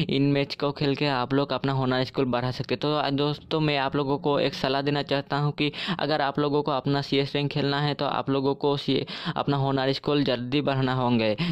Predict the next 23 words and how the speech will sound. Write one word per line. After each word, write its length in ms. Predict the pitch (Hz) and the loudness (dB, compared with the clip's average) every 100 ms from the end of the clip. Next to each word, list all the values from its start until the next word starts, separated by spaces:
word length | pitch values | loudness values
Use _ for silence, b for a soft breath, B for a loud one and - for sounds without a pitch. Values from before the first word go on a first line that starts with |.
| 127 | -2
जल्दी 240 | 131 135 | 0 2
बढ़ाने 160 | 147 147 | 2 2
के 340 | 147 147 147 | 2 0 0
लिए 120 | 147 | 0
आप 180 | 139 131 | 0 0
लोगों 200 | 139 143 | 0 0
को 120 | 139 | 0
अपना 360 | 147 - 127 139 | -2 0 0 0
लॉन्ग 300 | 127 131 147 | 2 2 2
वॉल्ट 200 | 147 143 | 2 0
खेलना 340 | - 147 143 143 | -2 0 0 0
है। 200 | 147 139 | 0 0
आप 280 | - 131 | -2 -2
लोग 260 | 143 147 156 B 202 165 | 0 2 0 B -4 2
जैसे 260 | 135 139 | 0 2
ही 480 | 156 156 156 156 151 B B | 2 4 4 4 2 B B
हंड्रेड 240 | 139 131 147 | -2 0 0
कर 200 | 143 143 | 0 0
दोगे, 500 | 139 143 139 147 147 | 2 2 2 2 2
आप 240 | - 127 | 0 0
लोगों 240 | 135 131 139 | 0 0 0
को 120 | 143 | 0
अपना 520 | 131 123 139 139 143 | 0 0 0 0 -2